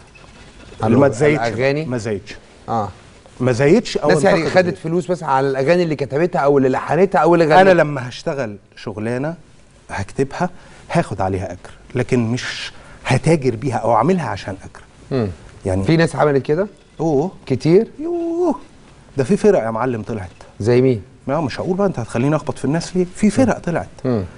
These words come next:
Speaker 1: في ناس، يعني في حفله زي بتاعت، آه، وانا وانت كنا، انا كده، انا ومراتي وانت ومراتك كده،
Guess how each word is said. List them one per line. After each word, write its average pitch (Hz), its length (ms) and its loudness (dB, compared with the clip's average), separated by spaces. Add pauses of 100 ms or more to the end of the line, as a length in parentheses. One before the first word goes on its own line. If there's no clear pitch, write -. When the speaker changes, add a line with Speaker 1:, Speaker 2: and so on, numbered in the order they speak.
(160)
Speaker 1:
في 190 220 4
ناس، 180 340 2 (600)
يعني 120 260 0
في 196 140 -2
حفله 151 340 -2
زي 123 180 0
بتاعت، 113 340 -4 (300)
آه، 90 200 -8 (260)
وانا 131 420 2 (280)
وانت 175 240 2
كنا، 120 360 0 (400)
انا 156 140 4
كده، 196 200 0
انا 160 220 0
ومراتي 185 360 2
وانت 190 200 2
ومراتك 139 400 2
كده، - 120 -14